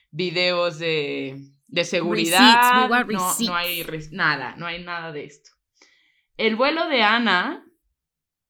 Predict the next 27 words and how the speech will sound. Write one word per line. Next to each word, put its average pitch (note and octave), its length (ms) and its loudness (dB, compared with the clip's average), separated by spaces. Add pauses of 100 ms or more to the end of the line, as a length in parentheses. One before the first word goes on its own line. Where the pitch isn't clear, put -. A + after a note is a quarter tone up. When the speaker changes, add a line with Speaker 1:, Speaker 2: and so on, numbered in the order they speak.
(300)
Speaker 1:
Anna A3 240 0
Walsh, G#3 720 0 (420)
<laughs> - 400 -20
realmente A3 1120 0
estaba G3+ 680 0 (680)
pautado F#3+ 560 2
para E3+ 260 2
el D3+ 180 -4
tres F#3 280 0
de F3 80 -6
enero. D#3+ 500 -4 (640)
No D#3 180 -4
para G3 160 2
el - 80 -2
primero, D#3+ 480 -4
para C#3 140 -6
el C3+ 100 -8
tres G#3 220 0
de G3+ 80 -4
enero. D3 340 -6
That A3 280 0
makes D#3 200 -8
sense. F#3 420 -6
El C#3 120 -12
tres D#3 220 -4
de F#3+ 60 -2
enero G#3+ 380 -2